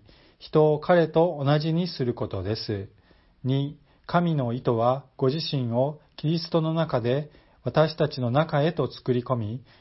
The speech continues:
ご自身を私たちと同じにし、私たちを彼と同じにすることです。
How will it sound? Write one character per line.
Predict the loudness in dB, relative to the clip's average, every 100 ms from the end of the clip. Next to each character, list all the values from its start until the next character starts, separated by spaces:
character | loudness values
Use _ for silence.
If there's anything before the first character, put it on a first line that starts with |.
| _
ご | 0
自 | 0 -2
身 | -2 0
を | 2 2 0
私 | -4 2 0 2
た | -2
ち | 0
と | 0 0 0
同 | -2 -2
じ | -2
に | -4 -4
し、 | -2 -2 -2 -10 -20 -20 -8
私 | -4 2 2 2
た | -4
ち | 0
を | 2 2 -2
彼 | 2 2 2
と | 0 0
同 | 0 0
じ | 0 0
に | -2
す | -2 -2
る |
こ | -2 -4
と | -6
で | -6 -6
す。 | -4 -6